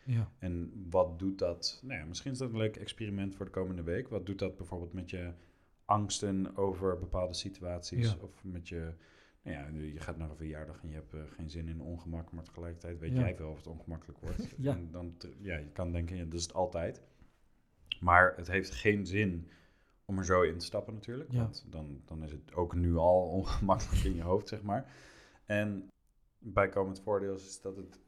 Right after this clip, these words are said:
Speaker 2: niet zo hoeft te zijn en dat het misschien niet ongemakkelijk is.
Speaker 1: Ja,
Speaker 2: Maar
Speaker 1: precies.
Speaker 2: doordat jij er zo bent ingestapt,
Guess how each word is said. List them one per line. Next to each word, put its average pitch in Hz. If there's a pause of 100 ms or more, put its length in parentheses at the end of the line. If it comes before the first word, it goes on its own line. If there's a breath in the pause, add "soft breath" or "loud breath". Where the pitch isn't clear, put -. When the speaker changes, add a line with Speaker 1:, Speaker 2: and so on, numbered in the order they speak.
(220)
Speaker 2:
niet 98
zo 98
hoeft 95
te 95
zijn 95
en 95
dat 92
het -
misschien 101
niet 110
ongemakkelijk 78
is. 76
Speaker 1:
Ja, -
Speaker 2:
Maar 80
Speaker 1:
precies. 82 (220)
Speaker 2:
doordat 87
jij 90
er 87
zo 90
bent 87
ingestapt, -